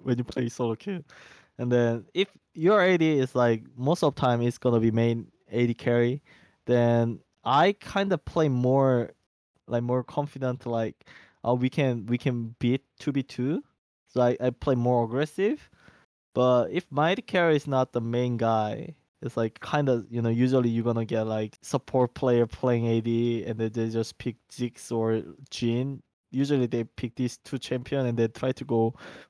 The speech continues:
fifty fifty somehow. So, uh, my, I'm gonna just play for just clear the wave and then looking for roaming. So, yeah, I think, I thi-, I basically do this two different way.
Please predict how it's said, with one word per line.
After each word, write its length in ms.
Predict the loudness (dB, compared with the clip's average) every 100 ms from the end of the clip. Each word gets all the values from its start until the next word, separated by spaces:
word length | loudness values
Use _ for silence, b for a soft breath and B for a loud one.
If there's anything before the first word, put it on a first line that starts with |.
| _
fifty 320 | -2 -2 -4
fifty 360 | -4 -4 -2 -4
somehow. 520 | 0 0 2 2 0 -6 _ B B B
So, 560 | _ -4 2 2 2 -4 _
uh, 120 | -20 -8
my, 380 | 0 2 0 -4 _
I'm 160 | -4 0
gonna 240 | 2 2
just 240 | 0 -6 -10
play 240 | -6 -6
for 460 | -6 -4 -2 -2 -4
just 260 | -8 -10 _ _ _
clear 340 | -6 0 4 4
the 120 | 2
wave 400 | 0 2 2 0
and 120 | -2
then 140 | -2 -2
looking 240 | -6 -10
for 640 | -8 -4 -2 -2 -4 -6 -8
roaming. 520 | -2 0 -2 -6 -12 -14 _ _ _ -6
So, 340 | -6 -6 -14 _ _ _ _ _ -10
yeah, 220 | -6 -4
I 160 | -4 -4
think, 440 | -4 -6 -8 -18 _
I 120 | -4 -2
thi-, 140 | -2 -2
I 120 | -2
basically 520 | 2 0 0 0 0
do 180 | 2 0
this 260 | 2 -2 -4 _ _ _ _ -20
two 640 | 0 4 4 2 -2 -10 _
different 400 | -4 -2 0 2
way. 400 | 0 -2 -10